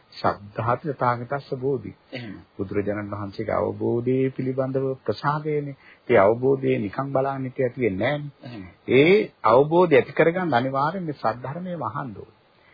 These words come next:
Speaker 1: එතකොට අහලා මෙනෙහි කරන්න ඕනේ. ඉතින්, ඉතින් යහට ඒක ලැබෙන්නේ. දැන් කල්යාණ මිත්‍රයා නිසා සද්ධර්මය, සද්ධර්මය නිසා අපිට ශ්‍රද්ධාව.
Speaker 2: ශ්‍රද්ධාව.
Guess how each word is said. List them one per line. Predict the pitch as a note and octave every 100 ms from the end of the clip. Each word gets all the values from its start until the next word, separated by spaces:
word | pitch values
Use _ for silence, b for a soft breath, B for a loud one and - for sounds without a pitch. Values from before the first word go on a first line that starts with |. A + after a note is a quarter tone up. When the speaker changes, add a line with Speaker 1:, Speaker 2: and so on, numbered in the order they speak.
| b -
Speaker 1:
එතකොට | B2+ E3 B3 A#3+ _ _ _ _ _ -
අහලා | G2 A2+ B2+ G#3
මෙනෙහි | B2+ A2 F3
කරන්න | F3+ D3+ D3 C3+
ඕනේ. | E3+ D3
ඉතින්, | G#2+ G2+ C#3+ C3+ - _
ඉතින් | - - A#2
යහට | A2 E3 D#3
ඒක | B2
ලැබෙන්නේ. | G2+ F2 F2+ F#2+ - - _ B B B B
දැන් | - F2+ - - _ -
කල්යාණ | G#2 G2+ G#2+ G#2
මිත්‍රයා | G#2 G2+ - G2+ F#2
නිසා | F2+ F2 F2+ - - _ -
සද්ධර්මය, | - E2 - A2 A#2+ C#3 F#3+ C4+ _ b b b _
සද්ධර්මය | - A#2 B2 F3 A#3 G3 A#2
නිසා | F#2 - F#2+ G2 D3 _ _ _
අපිට | A2 A2 -
ශ්‍රද්ධාව. | - A2+ C3 - -
Speaker 2:
ශ්‍රද්ධාව. | - - G2